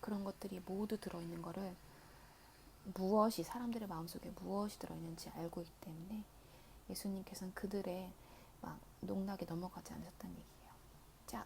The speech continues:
오늘은 이렇게 요한복음 이 장을 함께 읽어보았습니다. 엄마, 아빠, 얘기가 재밌었죠?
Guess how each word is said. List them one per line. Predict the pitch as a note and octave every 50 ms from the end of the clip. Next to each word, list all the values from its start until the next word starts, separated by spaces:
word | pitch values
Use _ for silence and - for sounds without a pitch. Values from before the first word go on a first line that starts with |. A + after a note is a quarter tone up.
| - -
오늘은 | - - A#3 A#3+ A#3 B3 D4+ F#4 A#4 C5 - - - - -
이렇게 | - - D#3+ - - - - - D3 - - - - - - - - F#3
요한복음 | F#3+ G3 G3 F#3+ F#3+ F#3 - G3 G3+ - - - - - -
이 | G3
장을 | - - G3 G3 G3+ -
함께 | A3 A#3 - - A3
읽어보았습니다. | G3 F#3 - G3+ - G#3 G3+ - - - G3 F#3+ F#3+ G3+ G3 G3 G3+ G3+ - - - - - - - - - - -
엄마, | A3+ G3+ F#3+ F#3+
아빠, | F#3+ - - - G3+ F#3+ G3 G#3 - - - -
얘기가 | G#3 G#3 G3+ - G#3 G3 G3+ -
재밌었죠? | - - G3+ G3+ G#3 - - - - - - B3+ C#4 D4